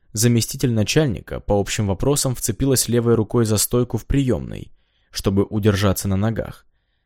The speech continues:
одновременно крестясь правой снова и снова. «Мы должны позвонить в полицию!»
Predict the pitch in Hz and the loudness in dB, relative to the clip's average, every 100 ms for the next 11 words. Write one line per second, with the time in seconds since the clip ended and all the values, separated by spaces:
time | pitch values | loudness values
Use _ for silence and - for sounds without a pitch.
0 | _ 98 98 107 127 160 156 123 - 101 | _ -4 0 0 2 0 0 -2 -2 -2
1 | - 131 131 - 113 123 120 - 104 101 | 0 0 0 0 0 2 2 0 0 0
2 | 104 - 110 - 127 76 - - _ _ | 0 -2 -4 -2 -4 -6 -10 -18 _ _
3 | _ _ _ _ 113 113 131 123 113 117 | _ _ _ _ -2 4 6 6 6 4
4 | 135 160 135 127 127 143 - 147 131 170 | 4 6 6 6 4 2 4 4 6 4
5 | - 104 90 | 2 2 0